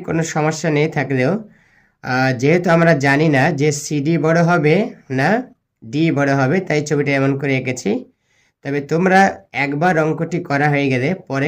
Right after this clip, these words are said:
কিন্তু এইটা বড় করে আঁকবে, যেহেতু সিডি ষোলো আর ডি বেরোচ্ছে আটচল্লিশ। তো স্বভাবতই ডিসি এর যা দৈর্ঘ্য হবে তার চাইতে ডি এর দৈর্ঘ্য অবশ্যই বড় হবে।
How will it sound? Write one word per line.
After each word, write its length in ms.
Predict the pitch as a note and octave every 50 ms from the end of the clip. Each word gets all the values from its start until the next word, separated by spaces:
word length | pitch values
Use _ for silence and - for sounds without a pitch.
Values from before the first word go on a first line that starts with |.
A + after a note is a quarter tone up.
| - D3
কিন্তু 260 | D3 C#3 C3+ C#3 E3 F#3 G3+ - - C3
এইটা 200 | B2+ C3 C3 D#3+ D#3 C3 B2+
বড় 140 | B2+ B2 B2+ B2+
করে 140 | - C3 B2+ C3+
আঁকবে, 220 | C3+ C3 B2+ D3+ F#3 A3 G#3+ - - _ _ _ _ -
যেহেতু 400 | A2 A#2+ D3 E3+ F3+ F3 C#3+ C#3 F#3+ G#3 G#3 - - _ _ _ - - -
সিডি 360 | - - G3+ G3+ E3+ F3+ G3+ G3 -
ষোলো 280 | - F#3 E3+ F3 F#3+ G#3+ A#3 B3+ - - _
আর 100 | - C#3 B2 A#2
ডি 100 | B2+ D3 D3+ D#3
বেরোচ্ছে 360 | D3 D3 D3 C#3 C#3 - - - - C#3+
আটচল্লিশ। 540 | C3+ C#3 - - C3 A#2 A2+ A2 G#2+ G#2+ G#2+ - _ _ _ _ _ _ _ -
তো 40 | C3 A#2+ -
স্বভাবতই 560 | - D#3 E3+ F#3+ F#3+ E3+ D#3 D#3 D3 C#3+ E3+ G3+ A3 A3 - - _ _ _ _
ডিসি 540 | A2+ G#2+ G#2+ C#3 E3+ F#3+ F#3 - - G#3 G#3+ G#3+ G3 E3 F3 F3
এর 120 | E3 E3 D#3 C#3+ C3+ C3 C3
যা 100 | D3+ D3+ D3 C#3+ A#2+
দৈর্ঘ্য 280 | C3+ C#3 C3+ C3+ E3 E3+ D#3
হবে 200 | C#3+ C3 B2+ C#3+ E3 F3 -
তার 180 | - C#3 C#3 C#3 -
চাইতে 300 | D3 C#3+ C#3+ C#3+ - G3+ A3+ B3+ B3+ - - _ _ _ _ _ _ _ _
ডি 160 | - A2 C#3 D3+ D3+
এর 100 | D3 B2
দৈর্ঘ্য 320 | A#2 C3+ C3 B2+ B2 E3+ G#3 A3+ A3 - - - B2+
অবশ্যই 380 | C3 C3+ C3+ - F3 G3 A3 A#3+ B3 - _ - C3 A#2+
বড় 160 | C3 B2+ B2 A#2+ A#2+
হবে। 180 | A2 G#2 G#2